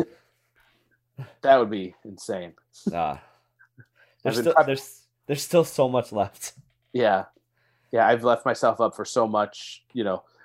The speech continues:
Speaker 1: just like, "Oh, there's no way we can get more. I, I don't wanna open
Speaker 2: Mm-hmm.
Speaker 1: myself up to that <laughs> yet." Oh,
Speaker 2: Yeah,
Speaker 1: that's
Speaker 2: but I,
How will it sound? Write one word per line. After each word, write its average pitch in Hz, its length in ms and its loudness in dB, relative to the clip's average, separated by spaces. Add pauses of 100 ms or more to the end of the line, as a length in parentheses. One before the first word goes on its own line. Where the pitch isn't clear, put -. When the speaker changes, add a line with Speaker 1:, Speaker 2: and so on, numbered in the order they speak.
(180)
Speaker 1:
just 117 160 -8
like, 101 180 -2
"Oh, 101 180 0
there's 107 200 -6
no 117 120 0
way 107 160 0
we 98 120 -6
can 104 140 -18
get 95 140 -6
more. 104 300 -2
I, 98 100 -2
I - 20 -8 (160)
don't 117 80 -2
wanna 107 140 -2
open 113 140 -4
Speaker 2:
Mm-hmm. 101 40 -6
Speaker 1:
myself 98 340 -4
up 123 160 0
to - 60 -14
that 107 180 -2
<laughs> - 240 -6
yet." 202 100 0 (1120)
Oh, 107 200 -8 (420)
Speaker 2:
Yeah, 104 280 2
Speaker 1:
that's - 140 -4
Speaker 2:
but 139 220 2
I, 120 40 4